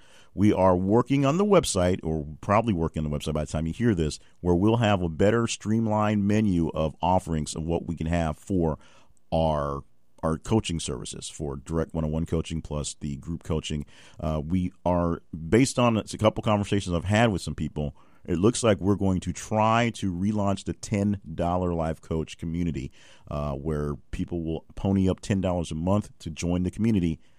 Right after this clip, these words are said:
That's it. That's the cost. And you'll join the group with a bunch of great people who will work together and with me. So it'll be a joint effort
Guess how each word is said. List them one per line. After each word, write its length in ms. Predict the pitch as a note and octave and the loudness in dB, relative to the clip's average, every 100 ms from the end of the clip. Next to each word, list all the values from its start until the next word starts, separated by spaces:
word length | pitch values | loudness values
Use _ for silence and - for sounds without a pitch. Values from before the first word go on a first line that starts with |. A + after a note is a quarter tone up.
| - - - | -20 -20 -12
That's 240 | C2+ C#2 | -10 -2
it. 220 | A#2 G#2 - | 2 2 0
That's 160 | D2+ - | -10 -8
the 80 | E2 | -4
cost. 420 | G#2 F#2 D2+ - - | -2 0 -2 -8 -8
And 80 | |
you'll 140 | D#2 D#2 | -6 -4
join 400 | F2 F2+ F2+ E2+ | -2 0 0 -2
the 80 | E2 | -4
group 320 | F2+ F2+ - | -2 -4 -4
with 100 | D2+ - | -6 -6
a 60 | |
bunch 400 | D#2 - E2 F2+ | -10 -4 0 0
of 160 | D#2+ C#2 | -2 -10
great 380 | C#2 D#2+ G2 - | -4 0 0 0
people 440 | A2+ G2+ E2 D#2 - - - - | -4 0 0 0 -6 -20 -20 -20
who 100 | - | -4
will 280 | F2 D#2+ D#2+ | -2 0 -4
work 300 | D#2 F2+ E2+ | 0 0 0
together 680 | - E2 B2 C#3 A2 G2+ F2 - | -4 2 4 6 6 4 0 0
and 260 | A#2+ D#3 F3 | 2 2 4
with 220 | B2+ E2+ | 2 2
me. 320 | D2+ B1+ - | -6 -6 -12
So 420 | D#2 - D2+ D#2 | -10 -6 -4 -2
it'll 140 | D#2+ E2 | -2 -2
be 180 | F2+ D#2 | -2 -2
a 120 | E2+ | -4
joint 320 | - F#2+ - | -2 -4 0
effort 380 | A2 G#2+ E2 - | 0 0 -2 -10